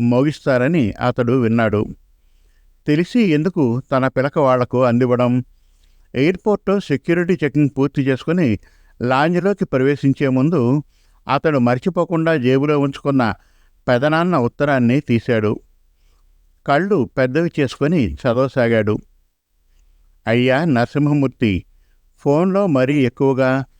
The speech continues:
వివరణాత్మకంగా మాట్లాడే అవకాశం లేదు కాబట్టి ఇది రాస్తున్నాను. మనం ఎప్పుడూ ఎదుటివారిలోని సకారాత్మక గుణాంశాలనే గుర్తించాలి.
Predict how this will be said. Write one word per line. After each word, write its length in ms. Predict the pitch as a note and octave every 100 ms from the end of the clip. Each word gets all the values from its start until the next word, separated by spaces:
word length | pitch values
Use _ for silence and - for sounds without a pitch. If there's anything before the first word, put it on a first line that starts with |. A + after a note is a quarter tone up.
| _ _ _
వివరణాత్మకంగా 920 | A#2 B2 C#3+ D3 D3 - C3+ C3+ C3
మాట్లాడే 460 | B2+ A#2+ - A#2+ A#2
అవకాశం 520 | A2+ - B2+ - A#2+
లేదు 200 | G#2+ A#2
కాబట్టి 720 | C#3 A#2 G#2+ A2 D3+ E3+ G2+ - _ _ -
ఇది 320 | C3 C3 B2
రాస్తున్నాను. 720 | B2+ A2+ - B2+ A2+ G#2+ G2 - _ _ _ _ _ _ _
మనం 300 | B2 D3+ E3+
ఎప్పుడూ 380 | D3 C3 F#3+ A3+
ఎదుటివారిలోని 920 | G3 C#3+ D3 E3+ E3 D#3+ E3+ E3+ B2 C#3
సకారాత్మక 800 | - C3+ C3 C#3+ D#3 D#3+ - E3
గుణాంశాలనే 920 | C#3+ B2 B2+ C#3 - C3 B2+ D3+ E3+
గుర్తించాలి. 800 | G2+ A#2+ - B2+ A#2 A2+ A2 G#2